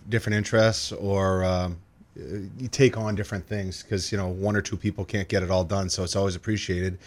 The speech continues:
And a lot of times I get approached by staff that request, "Hey, can I put in for this grant? Here's what it'll be." And, uh, Sergeant Riley Bryant, um, received through his work and filling out the applications,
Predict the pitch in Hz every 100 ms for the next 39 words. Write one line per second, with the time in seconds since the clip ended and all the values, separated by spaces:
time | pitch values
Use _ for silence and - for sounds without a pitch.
0 | - - - 104 110 117 120 123 117 117
1 | 101 107 104 92 110 107 120 110 110 104
2 | 110 110 - 101 98 _ - 104 95 113
3 | 107 - 107 101 98 92 101 95 98 101
4 | - 104 101 107 95 95 92 90 117 101
5 | 95 - - - - 90 90 113 104 113
6 | 101 104 95 101 113 120 - 98 92 92
7 | 90 - _ - - _ - - 101 -
8 | 110 104 - - - - - 101 104 95
9 | 98 104 101 92 87 - - 87 - 104
10 | 101 95 98 92 92 101 101 - 90